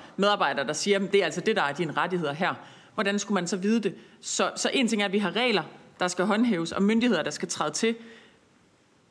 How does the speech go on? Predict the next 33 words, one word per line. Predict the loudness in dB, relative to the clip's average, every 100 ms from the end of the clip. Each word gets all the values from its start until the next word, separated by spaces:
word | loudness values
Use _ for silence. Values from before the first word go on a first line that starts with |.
| _
Men | -2 2 4 2
jeg | 0
tror, | 0 0
selvom | 2 0 0
det | 0
kan | 0 0
lyde | 4 4 4 0 -2
sådan | -4 -2 -2
lidt | -4
fluffigt | -2 0 0 0 -4
med | -4 -2
det | 0
der, | 0 0
jeg | 0
også | 0 0
sagde | -2
i | 0
min | 0
tale | 0 2
med | 2
oplysningskampagner | 2 0 -4 -6 -8 -6 -2 0 -2
og | -2
så | -2
videre, | 0 0
så | 0
er | -2 0
der | 2
noget | 0 -2
grundlæggende | -2 0 2 2 0 -2
benarbejde | -2 0 0 0 -2 -2 -4
i | -4
at | -4
sørge | -2 0